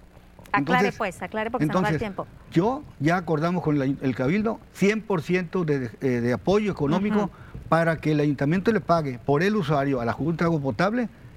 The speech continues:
Speaker 2: el importe del cien por ciento de consumo. No importa que sea discapacitado, jubilado, pensionado, adulto mayor o una persona joven, porque hay jóvenes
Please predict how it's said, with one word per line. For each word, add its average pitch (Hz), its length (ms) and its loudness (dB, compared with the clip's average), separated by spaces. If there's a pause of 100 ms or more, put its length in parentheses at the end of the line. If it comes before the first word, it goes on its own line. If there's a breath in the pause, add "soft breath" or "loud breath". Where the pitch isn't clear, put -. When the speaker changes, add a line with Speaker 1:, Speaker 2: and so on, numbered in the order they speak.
(140 loud breath)
Speaker 2:
el 160 180 2
importe 175 420 0
del 160 180 2
cien 185 240 0
por 160 160 -2
ciento 170 260 -2
de - 60 -8
consumo. 135 560 0 (460 loud breath)
No 165 120 4
importa 202 400 0
que 160 140 0
sea 180 100 2
discapacitado, 160 1160 0 (220 loud breath)
jubilado, 147 540 2
pensionado, 156 640 2 (180)
adulto 156 300 0
mayor 170 340 2
o 170 80 0
una 180 180 2
persona 170 380 0
joven, 165 420 0 (380 loud breath)
porque 143 200 2
hay 208 60 4
jóvenes 196 560 0